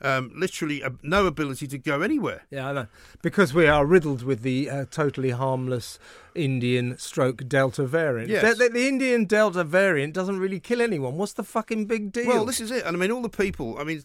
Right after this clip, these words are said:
Speaker 1: somebody said to me actually quite sensibly this week, the fact that there's larger number of infections and a smaller number of deaths is actually a good thing.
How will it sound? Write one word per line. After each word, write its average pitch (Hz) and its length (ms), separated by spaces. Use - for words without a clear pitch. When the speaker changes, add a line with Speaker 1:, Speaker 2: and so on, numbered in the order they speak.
Speaker 1:
somebody 214 320
said 156 220
to - 100
me 139 140
actually 104 240
quite 131 200
sensibly 110 420
this 82 200
week, 82 180
the - 80
fact - 300
that 180 120
there's 151 260
larger 151 420
number 135 240
of 120 60
infections 120 500
and 104 100
a 104 40
smaller 139 380
number 113 280
of 98 80
deaths 135 320
is 120 140
actually 151 240
a 127 40
good 240 200
thing. 85 260